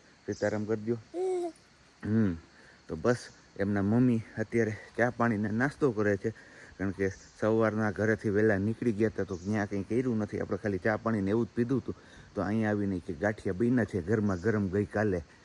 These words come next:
પેલી ચાર આંસુવાળા, શું કહો, ચંપાકલી ઝીણા, તો એ ગાંઠિયા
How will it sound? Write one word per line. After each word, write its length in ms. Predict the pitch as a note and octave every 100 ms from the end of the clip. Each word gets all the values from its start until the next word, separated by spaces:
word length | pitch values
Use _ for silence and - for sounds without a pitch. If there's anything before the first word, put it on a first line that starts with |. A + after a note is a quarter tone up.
| - - G#2+
પેલી 180 | F#2
ચાર 260 | F2 G#2+ F#2+
આંસુવાળા, 520 | G#2 A2+ G#2+ F#2 F2
શું 220 | G#2 B2
કહો, 80 | A2+
ચંપાકલી 600 | F2+ A2 G2+ F#2 G2+ F2
ઝીણા, 360 | D#2+ G#2+ G#2 D2+ - - - - -
તો 220 | F2+ F2+ - - -
એ 140 | A2+
ગાંઠિયા 640 | F#2+ F#2+ G#2+ A#2 D3 G#2+